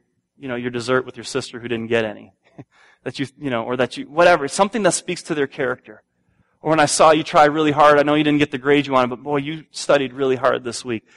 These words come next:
Speak those encouraging truths into them, and that begins to create this context of love.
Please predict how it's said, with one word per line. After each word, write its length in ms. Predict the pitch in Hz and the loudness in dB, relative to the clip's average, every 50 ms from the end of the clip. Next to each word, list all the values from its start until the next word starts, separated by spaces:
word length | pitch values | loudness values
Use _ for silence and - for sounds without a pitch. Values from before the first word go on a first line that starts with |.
| _ - _ _ _ _ _ _ _ _ | _ -20 _ _ _ _ _ _ _ _
Speak 380 | - - - 214 220 208 - | -14 -10 -6 -4 -6 -6 -2
those 200 | - 202 170 165 | -2 -2 -2 0
encouraging 600 | 165 156 - - 165 160 160 151 151 151 143 135 - _ _ _ | -2 -6 -4 -2 -2 -2 -2 -2 -2 -4 -6 -6 -8 _ _ _
truths 440 | - - 143 127 120 - - - _ _ | -8 -6 -6 -6 -6 -10 -16 -20 _ _
into 240 | 139 135 131 127 123 | -6 -4 -4 -2 -4
them, 220 | 117 113 113 120 139 | -4 -6 -8 -8 -10
and 100 | 151 160 | -8 -4
that 120 | 180 190 190 | -4 -4 -4
begins 320 | 214 185 151 160 156 147 - | -4 -4 -2 -2 -2 -2 -4
to 100 | - - | -12 -18
create 380 | - - - 160 147 135 - _ _ _ _ | -18 -6 -2 -2 -2 -2 -4 _ _ _ _
this 160 | - 139 - | -6 -6 -6
context 880 | - - - - 190 180 185 180 - - 117 107 - - - - - - _ _ _ _ _ _ _ _ _ _ _ _ _ _ _ _ _ _ _ _ _ _ _ _ _ _ _ _ _ _ _ | -6 -10 -8 -4 -2 -2 -2 -2 -2 -4 -4 -4 -4 -6 -10 -12 -12 -16 _ _ _ _ _ _ _ _ _ _ _ _ _ _ _ _ _ _ _ _ _ _ _ _ _ _ _ _ _ _ _
of 140 | 143 135 143 | -4 -2 0
love. 380 | 139 123 101 95 - - _ | 0 0 0 -2 -6 -14 _